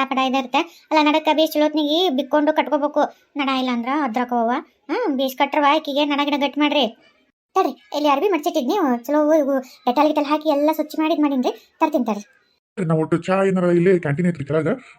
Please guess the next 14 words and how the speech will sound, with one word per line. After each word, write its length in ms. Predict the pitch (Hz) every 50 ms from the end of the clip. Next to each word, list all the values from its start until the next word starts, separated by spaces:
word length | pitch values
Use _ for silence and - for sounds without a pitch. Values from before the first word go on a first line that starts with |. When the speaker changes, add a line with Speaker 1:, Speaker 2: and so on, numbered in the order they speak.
| -
Speaker 2:
ನಾಷ್ಟಾ 260 | 175 156 156 - 202
ಚಾ 160 | 190 - 175 170
ತಗೊಂಬರ್ತೀನಿ 400 | 165 156 151 151 143 - 127 127
ತಡ್ರಿ. 360 | 127 123 123 - _ _ _ _ _ _ _ _ _ _ _ -
ಮಾವರೇ 280 | 214 226 269 277 214
ಬರ್ರಿ, 480 | 165 180 214 196 143 143 - _ _ _ - 175
ನಾನು 220 | 170 180 180 214 226
ಬರ್ತೀನಿ 260 | 220 202 185 175 160
ಬರ್ರಿ, 140 | 156 143 147
ಹೋಗ್ 220 | 151 175 175 180
ತೊಗೊಂಬರಂ 320 | 175 165 160 156 147 135
ಬರ್ರಿ. 320 | 131 139 135 - _ _ _ _ _ _ _ _ _ _ _ _ _ _ - 311
Speaker 1:
ನೋಡು, 340 | 302 302 311 330 381 392 - _ _ _ -
ಬಾಣೆತನ 360 | 294 294 294 311 311 320 302